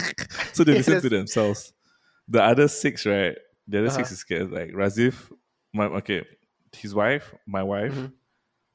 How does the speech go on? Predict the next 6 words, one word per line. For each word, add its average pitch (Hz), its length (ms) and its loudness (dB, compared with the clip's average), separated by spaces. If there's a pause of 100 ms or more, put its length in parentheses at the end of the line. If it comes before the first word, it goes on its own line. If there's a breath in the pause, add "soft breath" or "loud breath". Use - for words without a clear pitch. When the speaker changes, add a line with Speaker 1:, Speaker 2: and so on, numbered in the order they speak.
(160)
Speaker 1:
uh, 82 1700 -8 (340)
I - 60 -14
think 196 200 -8
my 117 120 -4
sister. - 380 -10 (1040)
Speaker 2:
Okay. 135 360 -8